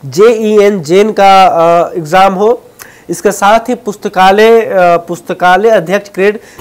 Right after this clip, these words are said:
three की परीक्षा का भी paper leak हो गया था। इसके बाद अब रीट का paper leak हो गया है, जिसको लेकर जो, अ, छात्र हैं वो सड़क पर भी कल उतरे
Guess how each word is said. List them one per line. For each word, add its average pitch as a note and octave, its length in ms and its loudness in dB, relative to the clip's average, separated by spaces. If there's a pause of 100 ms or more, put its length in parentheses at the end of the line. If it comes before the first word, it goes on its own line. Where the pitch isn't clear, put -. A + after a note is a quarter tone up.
(140)
three C4 200 0
की B3+ 100 -4
परीक्षा G3+ 440 -4
का G3 120 -4
भी F#3 140 -4
paper F#3+ 360 -2
leak G3 200 -4
हो D3+ 120 -4
गया C#3 160 -4
था। C3+ 120 -10
इसके D3 280 -6
बाद F#3+ 320 0
अब G#3 320 0 (720)
रीट G#3+ 460 -2
का G3 360 0 (260)
paper F#3+ 300 0
leak G#3+ 220 -4
हो G3+ 140 -6
गया F#3+ 220 0
है, F#3 300 -2
जिसको E3+ 380 -8
लेकर G3 600 -2 (360)
जो, F#3 340 0
अ, E3 400 0
छात्र A3+ 400 -2
हैं G3 240 -4
वो F#3 180 -4
सड़क G3 440 -4
पर G#3 160 0
भी F#3+ 100 -6
कल G3+ 200 -4
उतरे F#3+ 300 -4